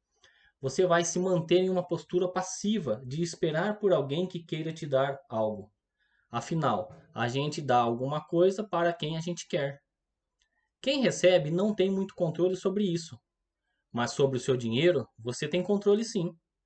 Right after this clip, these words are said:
Seu chefe não vai te dar um aumento. Você deve conquistar esse aumento de salário.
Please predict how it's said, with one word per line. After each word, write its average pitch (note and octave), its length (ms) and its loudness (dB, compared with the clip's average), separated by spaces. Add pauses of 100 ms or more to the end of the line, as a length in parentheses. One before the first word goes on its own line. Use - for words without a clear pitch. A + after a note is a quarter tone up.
(480)
Seu D3+ 200 -6
chefe F3+ 460 4
não F3+ 300 -2
vai D3+ 220 2
te F3+ 140 -4
dar C3+ 200 2
um C3 120 2
aumento. G#2+ 420 -4 (580)
Você G#2 300 -4
deve C#3+ 260 0
conquistar D3 680 -2
esse E3+ 240 2
aumento C3 340 -2
de B2+ 80 -10
salário. G2+ 560 -4